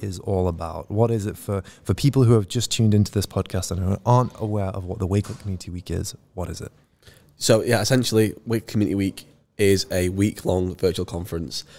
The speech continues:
Speaker 2: but as the people who know it, know it's much more than that. It's a chance to, to meet and catch up with old friends. Um, it's a chance to kind of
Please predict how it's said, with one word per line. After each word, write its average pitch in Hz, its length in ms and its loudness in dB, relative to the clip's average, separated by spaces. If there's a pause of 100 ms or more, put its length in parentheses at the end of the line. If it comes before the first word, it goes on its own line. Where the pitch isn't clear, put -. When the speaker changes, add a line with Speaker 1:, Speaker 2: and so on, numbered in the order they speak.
(160)
Speaker 2:
but 98 160 4
as 92 420 2 (140)
the - 80 -4
people 104 260 0
who 101 80 4
know 92 220 2
it, 92 220 0 (560)
know 98 120 0
it's - 180 -2
much 95 300 0
more 87 160 2
than 80 120 -8
that. 78 160 -8 (140)
It's - 160 -2
a 95 60 -2
chance - 340 -2
to, 92 320 2 (240)
to - 100 -4
meet 104 320 4 (160)
and 104 100 -14
catch - 180 0
up 101 40 -4
with 92 120 -2
old 95 160 2
friends. 120 520 2 (400)
Um, 90 440 2 (100)
it's - 220 -6
a - 40 -6
chance 98 400 -2
to 95 280 0
kind 95 180 -2
of 90 160 -4